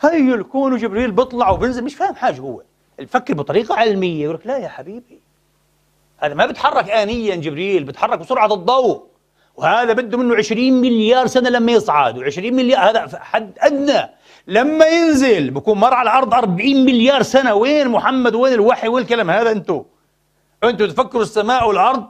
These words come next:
حسب التصور البسيط الطفولي النبوة هذا والأديان عندكم، إيه، كأنه إيه،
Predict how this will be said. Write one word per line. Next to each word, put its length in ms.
حسب 280
التصور 480
البسيط 420
الطفولي 460
النبوة 580
هذا 160
والأديان 480
عندكم، 420
إيه، 100
كأنه 440
إيه، 400